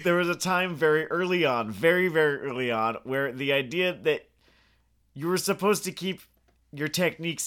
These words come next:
secret from other ninjas, not, not explain them at length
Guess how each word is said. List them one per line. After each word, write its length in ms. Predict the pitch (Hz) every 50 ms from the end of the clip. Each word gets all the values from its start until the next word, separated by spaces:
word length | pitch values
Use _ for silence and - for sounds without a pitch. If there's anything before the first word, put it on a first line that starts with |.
| - 165
secret 500 | - - 196 202 196 185 165 139 - - _ _
from 300 | - - 147 156 151 -
other 280 | 160 175 151 170 160
ninjas, 720 | 151 160 165 156 147 127 117 123 110 131 143 - - - _ _ _ _ _ _ _ _ _ _ _ _ _ _ _ _ _ _ _ _ _ _ _ _ -
not, 460 | - 147 185 185 175 175 - - - - - _ _ _ _ _ _ _ _ _ _ _ _ _ _ _ _ _ _ _ _ -
not 240 | 165 180 196 196 185
explain 520 | 180 - - - - 180 185 180 175 160
them 100 | 156 147
at 240 | 147 - 147 151 143
length 500 | 135 147 160 156 147 131 123 - - -